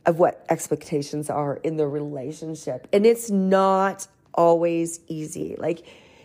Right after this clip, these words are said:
it can be quite difficult. Like, what, in a healthy relationship, I think that is quite evolved. Uh, discussions take place,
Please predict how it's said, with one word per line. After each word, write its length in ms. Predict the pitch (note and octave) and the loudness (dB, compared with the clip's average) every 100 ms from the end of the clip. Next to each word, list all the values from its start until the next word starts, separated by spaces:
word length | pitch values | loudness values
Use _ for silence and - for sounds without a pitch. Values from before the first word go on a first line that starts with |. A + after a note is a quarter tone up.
| _ | _
it 120 | A3+ G#3+ | 0 2
can 200 | C#4 C#4+ | 0 2
be 260 | D#4+ D4+ - _ _ - | 0 0 -6 _ _ -6
quite 500 | - G3+ G#3 - - | 0 0 -2 -10 0
difficult. 720 | F3 E3+ G#2 - - D#3 - | 2 2 0 0 0 0 4
Like, 240 | F#3+ F3+ | 4 4
what, 380 | G3+ G3 A#3+ - - _ _ _ _ _ | 2 0 0 -8 -20 _ _ _ _ _
in 120 | A3 | 0
a 60 | G3 | 0
healthy 680 | F#3+ - A3 B3 B3 A3 F#3+ | -4 0 2 4 2 6 6
relationship, 760 | F3+ E3+ F3 F3 E3+ - E3 | 6 4 2 -2 -2 0 2
I 100 | E3+ | 2
think 200 | E3+ D#3+ | 0 -2
that 180 | E3+ E3 | -2 -4
is 100 | E3 | -4
quite 200 | - D#3+ | 0 2
evolved. 680 | D#3+ D3 D3 E3+ D4 - - _ _ _ _ _ _ _ _ _ _ - | 2 2 2 2 0 -4 -18 _ _ _ _ _ _ _ _ _ _ -4
Uh, 280 | F#3 F3+ F3 | 2 4 2
discussions 840 | F3 F3 F3 E3 - D#3 D#3+ D3+ | -2 -2 0 -2 -2 -2 -4 -6
take 280 | - E3 D3+ | -2 -2 -2
place, 800 | - D3+ D3 D#3 D#3 - - - | -6 -2 0 0 -2 -8 -10 -12